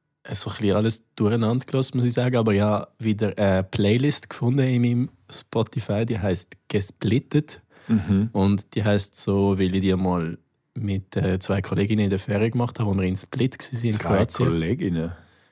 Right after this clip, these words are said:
Speaker 1: Genau. Und die Playlist ist absolut geil, weil da jetzt nur so Hits aus, aus der Jugend drin, also so Justin Timberlake, fifty Cent
Speaker 2: Ah,
Speaker 1: und so,
Speaker 2: geil.
Speaker 1: das,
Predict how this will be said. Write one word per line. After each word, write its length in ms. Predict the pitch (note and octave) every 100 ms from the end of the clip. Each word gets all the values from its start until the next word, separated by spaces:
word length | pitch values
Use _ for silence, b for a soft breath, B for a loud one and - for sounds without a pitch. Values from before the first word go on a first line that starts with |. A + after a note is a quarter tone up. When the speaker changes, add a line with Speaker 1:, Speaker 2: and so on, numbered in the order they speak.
| b
Speaker 1:
Genau. 580 | G2 F#2 F#2+ G2 A#2+ -
Und 220 | - F#2 F2
die 80 |
Playlist 420 | F#2+ G2+ G2 G#2+ G#2+
ist 200 | - - _
absolut 640 | - G2+ - G#2 G2 G#2+ -
geil, 420 | G2+ F#2 A#2+ A#2
weil 120 | G#2 G2
da 80 |
jetzt 260 | G2+ G#2+ -
nur 160 | G#2+ G#2
so 240 | G#2+ G2 -
Hits 480 | G#2 G2+ - - -
aus, 480 | G2 F#2 - - -
aus 180 | G#2 F#2
der 140 | G#2 F#2
Jugend 500 | F#2 G2 G#2 G2 -
drin, 200 | F2+ F2
also 240 | D#2+ F2
so 160 | F2+ F#2+
Justin 360 | - F#2 -
Timberlake, 440 | F2+ G2+ G2 F#2 -
fifty 300 | G2+ F2+ -
Cent 280 | - F2+ G#2
Speaker 2:
Ah, 80 |
Speaker 1:
und 120 | E2+ -
so, 120 | F2
Speaker 2:
geil. 120 | D#2+
Speaker 1:
das, 360 | F2+ E2 -